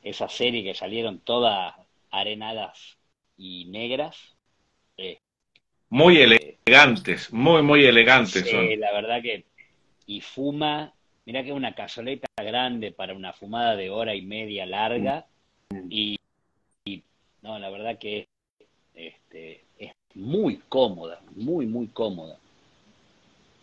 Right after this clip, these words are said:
Speaker 3: Sí, a mí
Speaker 1: Igual
Speaker 3: me
Speaker 1: yo
Speaker 3: gusta
Speaker 1: para ir
Speaker 3: mucho el Shake
Speaker 1: caminando por
Speaker 3: también.
Speaker 1: la calle me gusta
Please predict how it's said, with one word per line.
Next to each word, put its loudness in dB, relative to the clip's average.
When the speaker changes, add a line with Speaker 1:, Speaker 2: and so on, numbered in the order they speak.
Speaker 3:
Sí, 2
a 2
mí 2
Speaker 1:
Igual 6
Speaker 3:
me 0
Speaker 1:
yo -4
Speaker 3:
gusta -2
Speaker 1:
para 0
ir 4
Speaker 3:
mucho -2
el 2
Shake -2
Speaker 1:
caminando 0
por -6
Speaker 3:
también. -12
Speaker 1:
la -18
calle -8
me -14
gusta -12